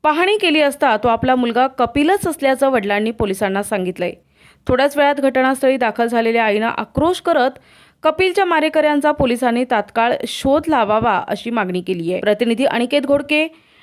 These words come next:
एनटीव्ही न्यूज मराठी, वाळूज,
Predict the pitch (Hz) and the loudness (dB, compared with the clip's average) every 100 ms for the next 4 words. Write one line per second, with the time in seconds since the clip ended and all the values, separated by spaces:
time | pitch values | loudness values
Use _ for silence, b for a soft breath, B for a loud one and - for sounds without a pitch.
0 | b 302 339 392 392 392 403 392 285 285 | b -2 0 2 2 2 0 0 0 2
1 | 320 311 226 196 b b b - 269 285 | 0 -2 -6 -6 b b b -2 0 2
2 | 320 330 | 0 -2